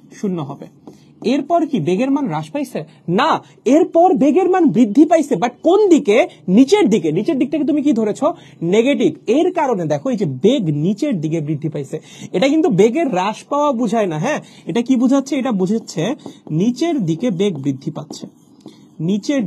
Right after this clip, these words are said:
দিকে, এই যে নিচের দিকে বেগ কি হবে? বৃদ্ধি পাবে, ঠিক আছে? নিচের দিকে বেগ বৃদ্ধি পাচ্ছে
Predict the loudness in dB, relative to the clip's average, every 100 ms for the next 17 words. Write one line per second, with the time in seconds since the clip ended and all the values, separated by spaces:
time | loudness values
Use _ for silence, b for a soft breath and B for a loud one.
0 | -4 -2 -2 -2 -2 -2 -2 -2 -2 -4
1 | -4 -2 -2 -4 -6 -6 -4 -6 -4 -4
2 | -6 -10 -16 -16 -20 _ _ -8 -6 -10
3 | -16 B B B -6 -4 -2 -2 -4 -2
4 | -2 -2 -2 -4 -6 _ -16 -6 -2 0
5 | -2 -4 -10 b -20 -12 -10 -4 -4 -4
6 | -8 -2 0 0 -4 -16 -16 -12 -12 -12
7 | -16 -16